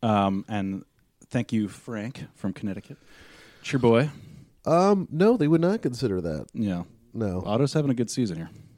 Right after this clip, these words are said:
Speaker 2: Otto's having a good season. He's way younger. He fits what the Wizards wanna
Speaker 1: He's
Speaker 2: do.
Speaker 1: so much larger than he appears. He's
Speaker 2: Otto
Speaker 1: his
Speaker 2: Porter?
Speaker 1: Yeah.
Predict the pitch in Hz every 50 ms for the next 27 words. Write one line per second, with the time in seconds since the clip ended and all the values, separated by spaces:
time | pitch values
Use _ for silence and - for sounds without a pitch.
0 | _ - 135 151 180 214 214 - 202 185 175 165 156 151 143 - - 135 135 131
1 | 127 135 131 127 127 123 117 117 120 104 107 117 127 131 135 131 127 120 123 127
2 | 123 127 127 127 127 127 127 127 127 120 - _ _ _ - - 120 - - 143
3 | 143 - - - 135 135 127 120 117 - - _ _ _ _ - 120 113 113 110
4 | 110 101 101 117 113 135 135 117 117 131 127 127 143 120 113 120 127 127 127 151
5 | 156 170 175 190 - - 139 127 - - 110 110 117 120 123 127 117 110 98 92
6 | 98 95 92 87 104 95 - - - 107 104 90 73 - - - - - - -
7 | - - 120 110 113 110 113 117 120 120 117 - 120 113 113 127 127 127 113 92